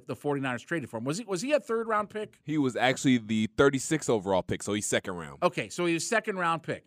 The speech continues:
Speaker 2: Yes.
Speaker 1: So whether you pick high, pick in the middle, pick at the bottom, wherever you pick, if you have great line of scrimmage play,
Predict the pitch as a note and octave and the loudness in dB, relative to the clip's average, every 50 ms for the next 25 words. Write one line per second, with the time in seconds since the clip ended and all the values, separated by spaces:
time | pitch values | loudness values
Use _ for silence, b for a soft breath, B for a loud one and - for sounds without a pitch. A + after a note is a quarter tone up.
0 | _ _ _ - G2 - - - - - _ _ _ - G3 F#3+ F3+ F3+ D#3+ - | _ _ _ -8 -8 -8 -8 -12 -18 -20 _ _ _ 2 4 4 4 4 2 -4
1 | b b b b _ E3+ G3 G3+ G3+ F#3+ F3+ E3+ - - - A3 B3 B3+ - - | b b b b _ 4 4 4 4 0 -2 -4 -6 -4 0 0 0 0 2 0
2 | A#3+ A#3+ A#3+ A#3 B3 B3 B3 A#3 - _ _ _ _ _ - A3 B3 A#3 - C4 | 0 2 2 2 0 -2 -4 -8 -12 _ _ _ _ _ 2 2 2 2 -2 -2
3 | B3 B3+ A3+ A3 A3 A3+ A3 A3+ A3+ G#3+ G#3+ _ _ - A#3+ A#3+ A#3+ C4 - - | -2 0 2 2 2 2 2 2 0 -2 -4 _ _ -4 -4 -2 -2 -6 -2 -2
4 | A#3+ F#3 G#3+ G#3 G3+ G3+ G#3 G#3 G#3+ G#3 G3+ G3 F#3+ - _ _ _ _ _ _ | -2 0 2 2 2 2 2 0 0 -2 -2 -6 -10 -12 _ _ _ _ _ _
5 | _ _ _ _ _ _ _ C#3+ D#3 F#3 A3+ C4 C4+ C#4 B3+ B3 B3+ B3+ - - | _ _ _ _ _ _ _ 2 4 4 4 2 0 -2 -2 -2 -2 -2 -4 -6
6 | - - B3 A#3 D#3+ - _ _ _ _ _ _ _ _ _ _ _ _ _ _ | -4 -2 0 0 0 -4 _ _ _ _ _ _ _ _ _ _ _ _ _ _
7 | _ _ _ _ _ _ _ _ _ _ _ _ E3+ E3 E3 E3 E3 D3+ C#3+ D#3 | _ _ _ _ _ _ _ _ _ _ _ _ -2 -2 -2 -4 -4 -4 -2 -2
8 | F3+ G#3 B3 A#3 F#3 B2+ B2+ E3 F#3+ A3 G#3+ F#3+ F3+ E3+ F3 F#3+ F#3+ F#3 D#3+ - | -2 -2 -2 -4 -6 -4 0 0 0 0 -2 -6 -4 -2 -2 -2 -2 -4 -6 -6
9 | - - D#3+ D#3 D#3 C#3 - - - - A#3 B3+ A#3+ F3 D#3+ E3 D#3+ | -4 -4 -2 -2 -2 -6 -8 -14 -10 -6 -4 -2 0 -2 -2 -4 -6